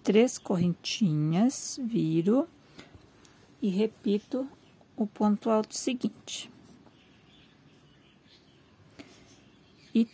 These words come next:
três correntinhas, vou na primeira argolinha e faço um ponto baixo. Três correntinhas, um ponto baixo na argolinha, três correntinhas,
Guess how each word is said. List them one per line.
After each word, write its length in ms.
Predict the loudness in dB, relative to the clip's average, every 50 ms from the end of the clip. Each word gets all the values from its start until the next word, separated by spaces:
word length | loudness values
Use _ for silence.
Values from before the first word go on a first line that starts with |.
| -8 _ 0
três 360 | 4 4 6 6 4 2 0
correntinhas, 1400 | 0 0 2 4 6 4 4 2 0 -4 -6 -2 2 2 4 6 6 6 6 6 6 4 2 -2 -4 -4 -4 -8 -14 -20 _ _ _ -20 _ _ _ _ _ _ _ _ _ -20 -20 -20 -20 -20 -20 -20 -20 _ -20 -20 -20 _ _ -20 _ -6
vou 300 | -2 2 4 6 8 8
na 100 | 8 6
primeira 460 | 4 2 2 4 4 4 4 4 4
argolinha 560 | 2 2 2 0 0 0 2 2 4 4 4 4
e 60 | 2
faço 420 | -2 -4 -4 -4 -4 -4 -4 -2
um 60 | -2
ponto 400 | -2 -2 -2 -2 -2 -2 -2 -4
baixo. 720 | -2 0 0 0 2 0 0 -2 -2 -4 -2 0 0 0 0 -6 -16 -20 -20 -20 -20 -20 -20 -20 _ -20 -20 -20 -20 -20 -20 -20 -20 _ _ _ _ -12 -4 0
Três 300 | 2 4 4 4 2 0
correntinhas, 1400 | -2 0 2 4 6 4 4 2 0 -6 -2 0 2 4 6 6 6 8 6 6 6 4 0 -2 -4 -6 -8 -14 _ -20 -20 -20 -20 -20 -20 -20 -20 -20 -20 _ _ 2
um 200 | 4 4 4 4
ponto 440 | 2 2 2 4 4 4 2 -2 -2
baixo 480 | 0 2 2 4 2 0 -2 -4 -2
na 180 | 0 0 0 0
argolinha, 880 | 0 0 0 0 0 0 -2 -2 -2 -2 0 0 2 4 4 2 2 -2 -8 -14 -20 -20 -20 -20 -20 -20 _ -20 -20 -20 -20 -20 -20 -20 -20 -20 -20 -20 -14 -6
três 340 | -2 4 6 6 6 6 2
correntinhas, 1400 | -2 0 0 2 4 4 2 2 0 -4 -6 -4 0 2 4 4 6 6 6 6 6 4 2 -2 -2 -4 -6